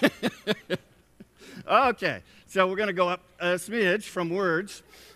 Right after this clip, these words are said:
Uh, somebody is gonna say ink, right? Uh, what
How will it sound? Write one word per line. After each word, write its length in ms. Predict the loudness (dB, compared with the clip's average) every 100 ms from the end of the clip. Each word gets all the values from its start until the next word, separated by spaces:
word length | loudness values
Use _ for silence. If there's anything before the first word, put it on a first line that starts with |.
| -2
Uh, 320 | 0 2 0
somebody 340 | -2 -4 -2
is 100 | -2
gonna 180 | -2 -6
say 220 | -2 -4 -2
ink, 280 | -4 -4 -6
right? 320 | -4 -2 -2 -4
Uh, 320 | -2 -2 -2 -6 -14 _ _ _ _ _ -20 _ _ _ _ _ _ _ _ _ _ _ _ _ -12
what 320 | 0 2 2